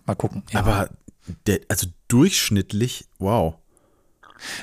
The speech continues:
Speaker 1: Ne, die ersten Folgen waren auch kürzer. Also tatsächlich war in den ersten zwanzig, dreißig Folgen mein Ziel, Kassettenlänge zu machen.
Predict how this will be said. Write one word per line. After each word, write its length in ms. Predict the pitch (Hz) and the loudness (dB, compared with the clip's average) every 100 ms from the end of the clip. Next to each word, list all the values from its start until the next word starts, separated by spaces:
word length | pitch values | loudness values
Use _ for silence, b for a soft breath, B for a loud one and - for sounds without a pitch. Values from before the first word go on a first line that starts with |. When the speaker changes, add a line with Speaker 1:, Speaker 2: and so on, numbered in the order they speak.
| B | B
Speaker 1:
Ne, 80 | 123 | 4
die 80 | 139 | 6
ersten 240 | 147 - | 4 2
Folgen 280 | - 131 123 | 2 4 4
waren 140 | 123 | 4
auch 100 | 113 | 2
kürzer. 360 | - 123 - 95 | 2 0 2 0
Also 120 | 95 | 0
tatsächlich 640 | 101 120 120 - 113 113 117 | -2 0 -2 -2 -4 -2 2
war 220 | 110 117 | 2 2
in 160 | 123 | -2
den 100 | 107 | -2
ersten 440 | 110 117 - - 123 | -2 -2 -2 -4 0
zwanzig, 320 | 120 113 - | 0 0 -2
dreißig 360 | - 120 - - | 0 0 0 -2
Folgen 300 | 120 120 117 | 2 2 2
mein 160 | 110 | 0
Ziel, 240 | - 131 117 | 0 -2 -2
Kassettenlänge 640 | - - - 110 92 101 | -2 -2 0 0 -2 -4
zu 160 | - 113 | -4 0
machen. 360 | 110 156 180 | 0 2 0